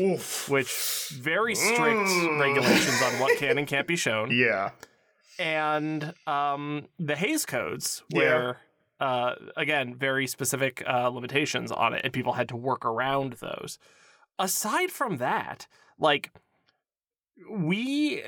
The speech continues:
Speaker 2: as a species, have just decided that we're gonna tell kids some messed up stuff and just be okay with it. You know, uh, the original version of all of the Grimm's fairy tales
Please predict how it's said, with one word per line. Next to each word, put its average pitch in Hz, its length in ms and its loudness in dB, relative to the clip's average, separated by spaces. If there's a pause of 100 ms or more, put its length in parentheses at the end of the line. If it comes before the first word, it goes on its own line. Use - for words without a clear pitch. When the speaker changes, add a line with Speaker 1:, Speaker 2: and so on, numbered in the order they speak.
(520)
Speaker 2:
as 170 200 0
a 139 120 2
species, 131 840 0
have 135 180 0
just 135 220 -2
decided 131 520 0
that 123 240 -2
we're 180 200 0
gonna 208 220 -2
tell 135 240 -2
kids 143 320 -2
some 123 160 -4
messed 131 320 0
up 110 160 -2
stuff 123 580 0
and 143 180 0
just 123 260 -2
be 123 160 0
okay 113 420 0
with - 240 -8
it. - 260 -10 (540)
You 143 160 -4
know, 123 300 0
uh, 139 260 2
the 151 180 -4
original 202 480 0
version 151 360 -2
of 127 80 -2 (100)
all 147 320 0
of 139 40 -6
the 139 100 -4
Grimm's 127 320 -2
fairy 123 280 0
tales 117 500 0